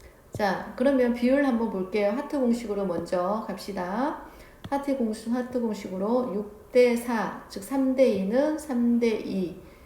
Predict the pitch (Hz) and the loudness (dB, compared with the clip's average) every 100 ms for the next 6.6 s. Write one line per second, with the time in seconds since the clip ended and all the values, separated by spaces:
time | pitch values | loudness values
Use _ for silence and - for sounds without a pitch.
0 | - - 196 196 208 226 233 175 - 185 | -16 -6 -2 0 0 -2 -4 -8 -8 -8
1 | - 185 208 269 262 - 202 202 202 196 | -6 -4 -2 -2 -6 -10 -10 -4 -2 -2
2 | 226 - - - - - - 196 208 208 | -4 -10 -20 -20 -20 -16 -6 -4 -2 -2
3 | 240 269 - 262 247 214 208 190 180 196 | -4 -4 0 0 0 -4 -2 -2 -2 -2
4 | 226 214 185 175 175 190 - - - - | -2 -2 -4 -4 -8 -12 -14 -16 -16 -16
5 | - - 190 196 226 202 196 190 190 - | -16 -10 -4 -2 -2 -4 -4 -4 -4 -6
6 | 185 202 214 175 - - | -4 -2 0 -2 -4 -10